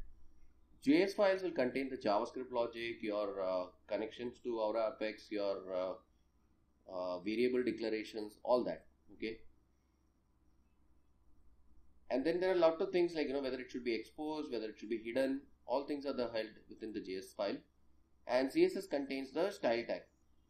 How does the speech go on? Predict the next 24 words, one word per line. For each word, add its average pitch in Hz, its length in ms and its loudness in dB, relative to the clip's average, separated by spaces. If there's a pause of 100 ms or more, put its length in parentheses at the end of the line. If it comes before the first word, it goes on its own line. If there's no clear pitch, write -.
(280)
Now 143 120 2
remember 196 400 4
one 147 180 4
thing, 151 240 -2
all 160 480 4
this 160 320 -6
markup 117 560 0 (640)
that - 160 -4
you 135 60 -6
put 135 220 -6
in 147 140 0
H 107 180 -2
T 135 120 -4
M 117 100 0
L 107 80 -2
should 123 220 -8
be 147 120 -4
inside 131 420 -4
something 127 380 -8
called 110 240 -2
as 107 80 -6
a 165 60 -4 (180)
template 139 460 0 (140)
tag. 90 160 0